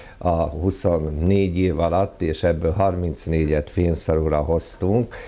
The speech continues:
és nem, sose feledkeztünk meg a jászfényszalói művészekről, hisz mind Jakus Tímea, mind Erdei Gábor vizsga előadásán ott voltunk, ö,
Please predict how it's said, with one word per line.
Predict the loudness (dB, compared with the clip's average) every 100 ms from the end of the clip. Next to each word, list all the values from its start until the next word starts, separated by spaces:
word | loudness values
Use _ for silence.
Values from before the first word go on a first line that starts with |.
| -18 -6
és | 0 2 2 -2 -4
nem, | 0 0
sose | 0 0 2 0
feledkeztünk | 2 2 0 0 -4 -4 -4 -2 0
meg | 2 2
a | 0
jászfényszalói | 0 0 -2 -2 -4 -2 -2 0 0 -2 -4 -10 -20 -2
művészekről, | 2 2 2 0 0 0 0 -2 0 2 2 0 -6 -16 -10 0
hisz | 0 0 -4 0 2
mind | 2 2 2
Jakus | 2 2 0 -2 -4
Tímea, | -2 0 2 0 0
mind | 0 2
Erdei | 2 2 2 0
Gábor | 0 -2 -2 -2 -2 -2 0
vizsga | 0 0 0 -2 -2 -10 -10
előadásán | -2 0 0 0 0 -2 -2 -2 0 0
ott | 0
voltunk, | 0 0 0 -2 -2 -2 -2
ö, | 0